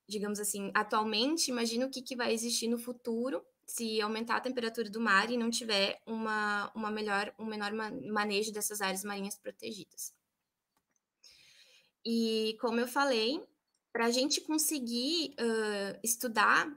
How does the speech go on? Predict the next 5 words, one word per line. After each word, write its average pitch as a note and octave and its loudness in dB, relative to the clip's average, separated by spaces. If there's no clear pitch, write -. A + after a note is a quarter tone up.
esses A#3 0
impactos A#3+ 2
antrópicos A3+ 0
e A3 -8
conseguir, A#3 -2